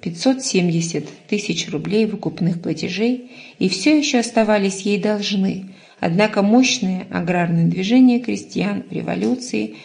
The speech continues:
тысяча восемьсот пятого-седьмого годов заставило царизм прекратить взимание выкупных платежей с первого января тысяча девятьсот седьмого года.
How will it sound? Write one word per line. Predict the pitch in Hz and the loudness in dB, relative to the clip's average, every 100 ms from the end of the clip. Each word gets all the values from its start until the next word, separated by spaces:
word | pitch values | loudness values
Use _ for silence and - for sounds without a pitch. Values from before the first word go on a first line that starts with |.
| - - | -10 -2
тысяча | 196 190 180 | -2 0 -2
восемьсот | 175 180 170 185 - | 0 -2 -2 -2 0
пятого-седьмого | 175 170 165 165 165 165 160 156 | -2 0 -2 -2 0 0 0 -2
годов | 156 170 233 254 - - - - | -4 2 2 2 -4 -18 -20 -4
заставило | 165 180 - 311 285 269 | -2 0 2 2 4 2
царизм | 277 208 247 240 226 | 0 2 4 4 2
прекратить | 226 226 240 233 285 - - | 0 0 0 2 2 2 -4
взимание | 151 165 180 175 170 160 | -6 -4 -2 0 2 2
выкупных | 156 165 165 165 170 170 | 0 -4 -6 0 0 2
платежей | 165 151 160 185 262 285 - - | -2 -4 -4 2 2 0 -6 -16
с | - - | -10 -2
первого | 196 190 165 156 151 - | 2 2 0 -2 -4 -4
января | 170 196 156 175 233 269 - - - | -4 -2 -2 0 0 0 -6 -20 -4
тысяча | 196 185 170 147 | -2 0 -4 -2
девятьсот | 160 165 - 233 233 | -4 -4 -4 -4 -4
седьмого | 180 160 160 165 | -6 -6 -6 -8
года. | - 151 | -10 -12